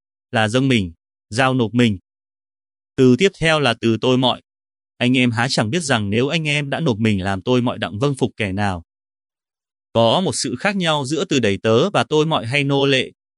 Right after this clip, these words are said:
Một người là đầy tớ thì có một yếu tố tự nguyện về sự phục vụ, nhưng không có yếu tố nào trong sự nô lệ. Tôi nhấn mạnh tầm quan trọng của từ tôi mọi này vì toàn bộ lập luận của sứ đồ tùy thuộc vào đó.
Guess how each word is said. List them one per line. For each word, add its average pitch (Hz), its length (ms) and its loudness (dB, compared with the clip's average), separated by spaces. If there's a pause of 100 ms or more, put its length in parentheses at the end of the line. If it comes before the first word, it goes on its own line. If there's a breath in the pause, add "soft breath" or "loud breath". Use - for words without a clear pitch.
(300)
Một 120 120 4
người 127 200 4
là 123 120 4
đầy 123 240 2
tớ 135 280 2
thì 123 140 0
có 117 140 -2
một 151 160 -4
yếu 117 200 0
tố 127 240 0
tự - 140 0
nguyện 120 360 -4
về 104 180 2
sự 117 220 -8
phục 120 220 -4
vụ, 127 220 -4 (520)
nhưng 127 200 2
không 170 240 0
có 156 100 -2
yếu 143 200 0
tố 151 200 2
nào 135 240 0
trong 135 200 -4
sự 123 180 -6
nô 127 160 0
lệ. 135 220 0 (580)
Tôi 135 180 4
nhấn 135 220 2
mạnh 143 180 -2
tầm 110 200 -2
quan 151 180 -2
trọng 113 260 -4
của 101 140 -8
từ 101 220 -2
tôi 127 120 0
mọi 131 180 -2
này 107 300 -2
vì 92 120 -8
toàn 98 200 -4
bộ 104 140 0
lập 104 180 -2
luận 113 260 -4
của 101 100 -6
sứ 113 200 -2
đồ 113 220 0
tùy 101 160 -4
thuộc 110 200 -2
vào 98 120 -2
đó. 92 340 0